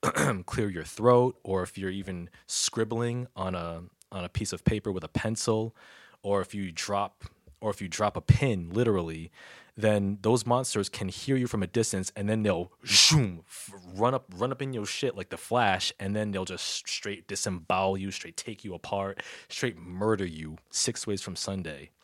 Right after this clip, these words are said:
And so because of the, because of how powerful and dangerous these monsters are, and because of the fact that they can,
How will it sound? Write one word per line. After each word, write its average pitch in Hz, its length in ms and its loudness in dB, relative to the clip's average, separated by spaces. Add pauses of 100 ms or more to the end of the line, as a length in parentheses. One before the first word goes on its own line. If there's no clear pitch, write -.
(920)
And 123 100 -2
so 131 240 4
because 180 480 0
of 123 220 2
the, 107 340 4
because 160 240 0
of 131 120 -2
how 107 180 2
powerful 113 500 0
and 90 100 -2
dangerous 98 380 -2
these 82 180 -8
monsters 98 380 -2
are, 90 400 0
and 90 100 -16
because 107 280 -8
of 104 60 -4
the 92 60 -8
fact 107 200 -2
that 95 140 -8
they 107 100 -2
can, 90 400 -6